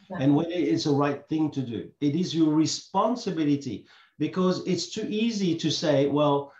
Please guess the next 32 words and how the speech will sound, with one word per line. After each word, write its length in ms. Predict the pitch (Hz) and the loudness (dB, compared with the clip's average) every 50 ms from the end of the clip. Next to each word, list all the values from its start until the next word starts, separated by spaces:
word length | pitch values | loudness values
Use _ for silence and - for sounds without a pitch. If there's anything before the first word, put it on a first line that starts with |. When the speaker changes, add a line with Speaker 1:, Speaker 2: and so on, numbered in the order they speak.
| - _ _ _ _ _ | -20 _ _ _ _ _
Speaker 2:
whatever 460 | - 160 180 180 180 196 214 214 220 208 | -4 -2 -2 -2 0 0 0 0 0 0
comes 260 | - 196 180 180 - - | 0 0 -2 -2 -2 -2
through 180 | 202 202 190 | -2 0 0
my 180 | 180 160 147 143 | 2 2 2 2
mind, 280 | 135 139 143 147 139 | 2 0 0 0 -2
I 100 | 135 131 123 | -4 -6 -6
just 200 | - 160 156 - | -6 -8 -8 -6
have 120 | 156 143 139 | -6 -4 -4
to 80 | 135 | -4
say 240 | 131 - - 131 - | -4 -2 -4 -6 -6
it." 140 | - - - - - | -6 -14 -18 -12 -4
That's 240 | 135 175 180 - 180 | -2 -2 -2 0 0
what 180 | 156 - - | -2 -2 -2
kids 260 | - 190 180 - - | -2 -2 -2 -2 -4
do. 220 | - 117 98 82 - _ - 117 | -10 -10 -10 -10 -10 _ -10 -6
They, 180 | 127 127 123 | -4 -4 -4
there's 320 | 123 127 135 135 127 110 120 | -2 0 0 0 0 0 2
no 220 | 131 143 143 139 | 2 2 2 2
filters. 560 | 139 - - 226 240 254 240 - 254 226 190 | 0 -2 -2 -2 0 0 0 -2 -4 -6 -2
They 100 | - 139 120 | -2 -2 -2
just 220 | 123 147 139 - | -2 -4 -4 -2
say 100 | 165 151 | -2 0
whatever 340 | 143 143 143 147 143 139 143 | 0 2 2 2 2 0 -2
comes 240 | 139 147 143 139 - | -2 -4 -4 -6 -4
through 140 | 139 147 131 | -4 -4 -4
their 120 | 123 120 | -4 -6
mind. 300 | 117 117 95 - - - _ _ _ _ _ _ - | -8 -10 -10 -12 -14 -14 _ _ _ _ _ _ -16
Speaker 1:
Mm. 280 | 233 240 233 202 175 147 151 | -12 -6 -4 -4 -4 -4 -4
Speaker 2:
As 220 | 170 - - - - 214 | -6 -6 -6 -4 2 2
adults, 520 | 262 254 240 220 113 107 - - - - - | 2 2 4 0 0 0 -2 -8 -14 -12 -4
as 160 | 143 143 135 131 | -4 -2 -2 0
adults, 580 | - 190 202 185 - - - - - - _ | 0 0 2 2 0 0 -2 -6 -14 -20 _